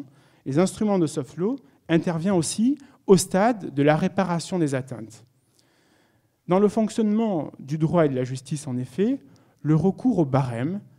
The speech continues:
tend à se multiplier, y compris dans la réparation des atteintes portées aux droits et aux libertés fondamentales, à telle enseigne que d'aucuns ont pu évoquer que le droit est aujourd'hui mis en barème.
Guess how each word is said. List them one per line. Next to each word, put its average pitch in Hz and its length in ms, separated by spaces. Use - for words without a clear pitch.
tend 196 140
à 190 120
se - 160
multiplier, 147 680
y 233 100
compris 220 380
dans 208 120
la 143 80
réparation 151 760
des 143 180
atteintes 190 400
portées - 540
aux 190 120
droits 190 340
et 170 60
aux 147 60
libertés 139 440
fondamentales, 135 720
à 131 100
telle 143 180
enseigne 175 440
que 135 100
d'aucuns 151 580
ont 143 140
pu 170 180
évoquer 156 460
que - 240
le 139 120
droit 147 360
est - 260
aujourd'hui 170 460
mis 185 240
en 143 80
barème. 110 440